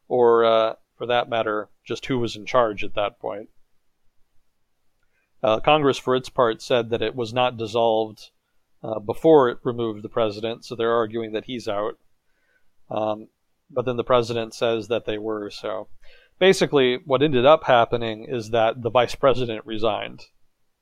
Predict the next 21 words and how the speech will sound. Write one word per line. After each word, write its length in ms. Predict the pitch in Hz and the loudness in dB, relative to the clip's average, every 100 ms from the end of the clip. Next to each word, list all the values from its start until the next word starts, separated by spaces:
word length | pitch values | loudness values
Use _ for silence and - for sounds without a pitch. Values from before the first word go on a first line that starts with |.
| _ | _
which 180 | - 113 | -10 -6
sounds 320 | - 131 123 | 0 2 2
a 60 | 120 | -2
little 220 | 117 113 | -4 -4
non 260 | 110 117 107 | 0 -2 -2
sequitur, 480 | - 107 139 120 110 | -8 -2 2 2 0
but 320 | 113 113 - _ _ _ _ | 0 0 -2 _ _ _ _
the 60 | 117 | 0
vice 240 | 131 127 | 2 2
president 400 | - 127 117 117 | 0 0 -2 -8
was 160 | 120 127 | -8 -4
next 280 | 120 - | -4 -4
in 80 | 117 | -6
line, 320 | 113 120 113 | -2 0 0
and 120 | 110 104 | -4 -2
by 100 | 107 | -2
resigning, 680 | 107 101 113 110 107 101 - _ _ _ _ _ - | -2 -2 -2 -2 -6 -10 -20 _ _ _ _ _ -12
uh, 220 | 107 107 113 | -8 -8 -8
she 160 | - | -8
basically 560 | 113 113 - 113 113 101 | -4 -4 -4 -6 -6 -8
just 440 | 98 - - - | -10 -14 -12 -16